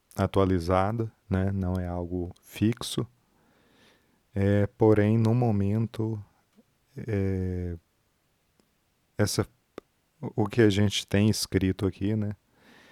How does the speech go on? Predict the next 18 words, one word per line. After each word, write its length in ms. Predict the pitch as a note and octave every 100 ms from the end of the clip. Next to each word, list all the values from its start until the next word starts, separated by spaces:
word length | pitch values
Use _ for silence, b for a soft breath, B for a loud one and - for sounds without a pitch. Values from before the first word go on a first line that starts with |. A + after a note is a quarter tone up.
| b b _ -
já 240 | F2 F#2+ F#2
dá 180 | F#2
uma 360 | F#2+ F#2+ F#2+ F#2
clareza 800 | - G2 F#2 F2+ F2 F#2+ F#2 D#2 -
maior, 480 | F2+ F#2 F2+ F2 G#2 - _ _ _ _ _ _ b b b _
já 200 | F2+ F2+
dá 320 | E2 F2 F2
algo, 600 | F2 F2+ E2+ F2+ F2+ E2 D2+ - _ _ _ _ -
é, 640 | F#2 F2+ F2 E2+ E2+ D#2+ E2 E2 - _ _ _ _ _ _ _ _ _ _
uma 200 | B2+ A#2
base, 520 | G2 G2+ G2+ G#2 F2+ F2+
né, 160 | F#2
bem 380 | F2+ F2 F2+ F2+ - _ b b b b b b b -
sólida 640 | - G2+ F#2+ F#2+ G2 F#2+
a 20 |
respeito 600 | F2 F#2+ - - F2+ -
das 320 | F2+ F2+ E2+ -
nossas 800 | F2+ - G2+ F#2+ - - -